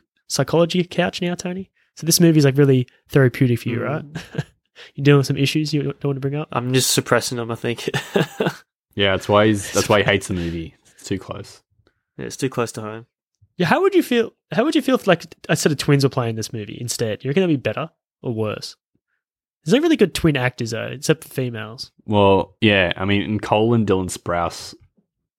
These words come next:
Speaker 3: are, A, not good actors, but
Speaker 1: Yeah.
Speaker 3: also don't really look the same anymore.
Speaker 2: True.
Speaker 1: Tony, how would you feel if the Iceman, um, uh, Aaron something,
Speaker 2: Oh, that guy,
Speaker 1: and
Speaker 2: yeah.
Speaker 1: the guy from Smallville,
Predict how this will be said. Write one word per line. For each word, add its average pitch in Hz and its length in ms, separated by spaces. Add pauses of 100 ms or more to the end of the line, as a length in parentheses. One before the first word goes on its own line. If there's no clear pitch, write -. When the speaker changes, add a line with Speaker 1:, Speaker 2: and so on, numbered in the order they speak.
(140)
Speaker 3:
are, 92 320
A, 92 260
not 98 300
good 95 160
actors, - 440
but 113 140
Speaker 1:
Yeah. 90 60
Speaker 3:
also 92 300
don't 85 260
really 87 180
look 87 200
the 90 100
same 85 280
anymore. 87 380 (1900)
Speaker 2:
True. 107 360 (500)
Speaker 1:
Tony, 165 260
how 156 160
would 214 120
you 196 80
feel 165 380 (120)
if 151 200
the - 140
Iceman, 139 760 (580)
um, 117 460 (300)
uh, 117 260
Aaron 131 300
something, 117 440 (460)
Speaker 2:
Oh, 147 240
that 139 180
guy, 117 280
Speaker 1:
and 120 100
Speaker 2:
yeah. 117 60
Speaker 1:
the 120 60
guy 120 280
from 131 140
Smallville, 113 580